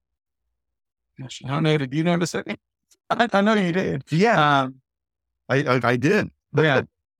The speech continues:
Speaker 1: I don't know. I, I think, I think there were some that were interested a lot in knowing good and evil and, and talking about how to manage that. Go, we kept talking about the tree. Uh,
Speaker 2: Yeah.
Speaker 1: and so,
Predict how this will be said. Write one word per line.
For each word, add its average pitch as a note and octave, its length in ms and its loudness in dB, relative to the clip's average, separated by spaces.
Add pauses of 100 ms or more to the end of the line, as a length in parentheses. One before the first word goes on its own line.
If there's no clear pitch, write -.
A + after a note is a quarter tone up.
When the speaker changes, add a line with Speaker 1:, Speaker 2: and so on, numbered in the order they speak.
(440)
Speaker 1:
I C#3+ 60 -4
don't F3 140 0
know. G3+ 220 0
I, C#3 160 4
I C#3+ 80 -2
think, D#3 400 -4 (880)
I B2 100 -6
think D#3+ 200 -4
there C#3+ 140 2
were C3 80 0
some C#3 440 -2 (140)
that C3 160 -4
were A#2+ 240 0
interested C#3 540 -2
a A#2+ 80 0
lot B2 360 0
in A#2+ 300 -10 (1080)
knowing C3 640 0 (400)
good C3+ 160 0
and B2+ 120 2
evil C3 380 2
and, A2 220 -6 (120)
and A#2 300 -14 (200)
talking C3 220 -6
about B2 160 -8
how B2 100 -6
to A#2 240 -8 (540)
manage C#3 380 0
that. C#3 300 0
Go, C3+ 300 -4
we B2+ 140 -8
kept C#3 200 -2
talking C3+ 180 0
about C3+ 140 0
the B2 80 -14
tree. C#3 480 -2 (580)
Uh, - 60 -4
Speaker 2:
Yeah. F2+ 200 -4 (360)
Speaker 1:
and B2+ 180 -8
so, - 120 -18